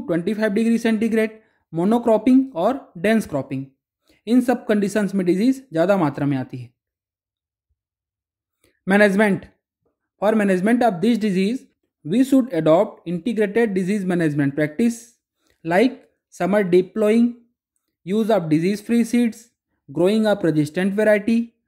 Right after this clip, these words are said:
crop rotation with non-host for at least four to five year, field sanitation, avoid dense planting,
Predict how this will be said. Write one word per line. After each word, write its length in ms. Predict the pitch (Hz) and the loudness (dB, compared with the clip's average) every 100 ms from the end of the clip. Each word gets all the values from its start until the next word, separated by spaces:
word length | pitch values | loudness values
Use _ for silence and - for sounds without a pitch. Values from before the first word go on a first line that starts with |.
| _ _ | _ _
crop 240 | 175 220 247 | -4 -2 0
rotation 460 | 226 226 226 233 | 0 0 2 2
with 200 | 233 240 - _ | 2 -2 -10 _
non-host 600 | 151 165 220 208 220 240 - _ _ - | -4 -2 0 0 0 -2 -6 _ _ -6
for 120 | 175 | 0
at 180 | 180 175 | 0 0
least 300 | 214 247 - _ | -2 -2 -6 _
four 200 | 175 196 | -2 -2
to 180 | 196 180 | 0 -2
five 300 | 147 151 190 | 0 0 2
year, 280 | 220 220 226 _ _ _ _ _ - | 2 0 -4 _ _ _ _ _ -4
field 260 | 226 226 180 | 0 2 0
sanitation, 760 | 175 185 196 220 220 233 233 - _ - | 0 0 2 0 2 0 0 -4 _ -8
avoid 420 | 151 175 214 233 - - | -2 2 2 0 -8 -12
dense 320 | 143 165 196 - | -4 -2 -2 -4
planting, 560 | 214 208 202 233 240 | -4 -2 0 0 0